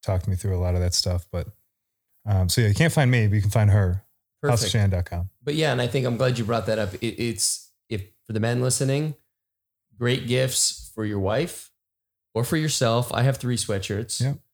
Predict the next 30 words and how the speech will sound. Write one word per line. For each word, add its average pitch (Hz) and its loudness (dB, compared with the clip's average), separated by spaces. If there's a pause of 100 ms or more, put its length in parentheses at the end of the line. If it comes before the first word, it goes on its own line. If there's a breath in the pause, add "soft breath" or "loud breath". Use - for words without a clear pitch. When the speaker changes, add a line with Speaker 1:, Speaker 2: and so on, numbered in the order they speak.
(640)
Speaker 2:
Uh, 104 -4
and 110 0
for 113 -2
your 107 -2
kids. 127 -2
And 127 -2
then 131 0
for 143 -4
the 131 2
women 139 0
out 117 -2
there, 117 -2
check 135 -4
it 135 -2
out. 123 -2
She 131 -4
has 120 -2
a 117 -6
lot 101 -4
of 104 -4
great 104 -4
stuff. 92 -4
So 80 -4 (680)
Speaker 1:
Yep. 101 -8
Speaker 2:
absolutely. 87 -6 (300)
Yeah, 90 -10
thanks 90 -6
for 82 -10
that, 82 -10
pal. 82 -10